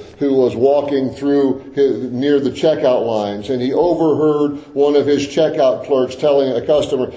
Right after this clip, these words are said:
"No, ma'am, we haven't had any for a while, and it doesn't look like if we'll be getting any, any soon,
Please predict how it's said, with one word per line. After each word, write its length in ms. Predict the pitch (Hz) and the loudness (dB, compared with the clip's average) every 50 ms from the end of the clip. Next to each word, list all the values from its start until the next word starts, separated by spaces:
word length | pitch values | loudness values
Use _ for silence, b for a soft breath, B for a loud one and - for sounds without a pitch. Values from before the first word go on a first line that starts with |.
| B B | B B
"No, 220 | - 131 165 190 190 | -2 0 2 2 2
ma'am, 420 | 185 185 196 208 214 214 202 175 | 2 2 4 4 2 2 2 2
we 100 | 175 175 | 4 4
haven't 280 | 170 175 175 165 160 131 | 4 4 4 4 2 2
had 240 | 147 175 185 180 180 | 2 4 4 4 4
any 180 | 180 180 175 | 2 2 0
for 180 | 156 160 170 170 | 0 0 0 2
a 60 | 160 | 2
while, 460 | 160 165 160 180 190 208 214 202 160 | 4 4 4 4 4 4 4 4 2
and 340 | 131 120 - - - - - | 2 0 -2 -6 -8 -2 0
it 60 | 120 | 2
doesn't 280 | 123 151 160 160 165 147 | 4 4 4 4 2 2
look 220 | 151 175 165 - | 2 2 0 2
like 240 | 160 160 170 160 160 | 2 2 2 2 2
if 160 | 151 131 139 | 0 0 0
we'll 120 | 160 160 156 | 0 0 0
be 120 | 151 143 | 0 0
getting 300 | 143 139 165 180 156 151 | 0 2 2 2 0 0
any, 240 | 160 165 160 156 160 | -2 0 0 0 0
any 160 | 160 156 143 | 0 -2 -4
soon, 460 | - - 170 139 113 104 90 - B | -2 0 0 0 0 0 -4 -8 B